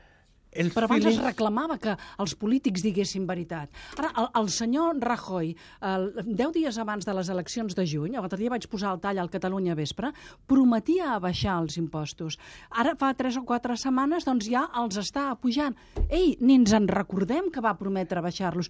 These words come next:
Speaker 1: Per-,
Speaker 2: perquè ja sabem que, de fet, no
Speaker 1: però, Sílvia,
Speaker 2: s'abaixaran.
Speaker 1: per què creu que el, eh, vint per cent solament dels ciutadans del món han alguna confiança en els seus governs? El vuitanta per cent no confien dels governs, dels parlaments,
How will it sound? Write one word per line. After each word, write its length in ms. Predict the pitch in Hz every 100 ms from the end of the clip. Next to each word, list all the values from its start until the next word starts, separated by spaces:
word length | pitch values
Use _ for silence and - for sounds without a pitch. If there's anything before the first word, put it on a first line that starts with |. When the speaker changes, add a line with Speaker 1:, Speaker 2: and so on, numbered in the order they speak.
| -
Speaker 1:
Per-, 100 | 175
Speaker 2:
perquè 240 | 175 - 339
ja 100 | 370
sabem 440 | - 233 302 370
que, 100 | 247 202
de 80 |
fet, 160 | 196 202
no 80 | 202
Speaker 1:
però, 160 | -
Sílvia, 160 | 185 165
Speaker 2:
s'abaixaran. 300 | 160 - 165
Speaker 1:
per 60 | 160
què 120 | -
creu 380 | - 156 151 202 - - -
que 340 | 143 147 165 -
el, 400 | 135 127 127 127
eh, 320 | - 131 127 120
vint 300 | 123 170 170
per 160 | 135
cent 380 | 113 - 127 127 139 _ - _ _ _
solament 540 | - 139 127 117 107 104
dels 300 | 101 98 -
ciutadans 540 | - 117 113 113 107
del 140 | - 95
món 300 | 101 127 160 - - - _ -
han 260 | - 131
alguna 520 | 120 120 113 156 160 139
confiança 760 | 120 110 117 104 104 - 110 - _ -
en 80 | 101
els 160 | 90 -
seus 260 | 98 90
governs? 380 | 85 78 - - - -
El 180 | 135 139 -
vuitanta 560 | 143 143 - 202 208 170
per 140 | 123
cent 280 | - 117 113 -
no 180 | 127 160
confien 640 | 160 131 - 151 131 127 139 - _ -
dels 220 | 120 113
governs, 400 | - 135 160 156 - -
dels 160 | 117 -
parlaments, 600 | 123 107 113 147 147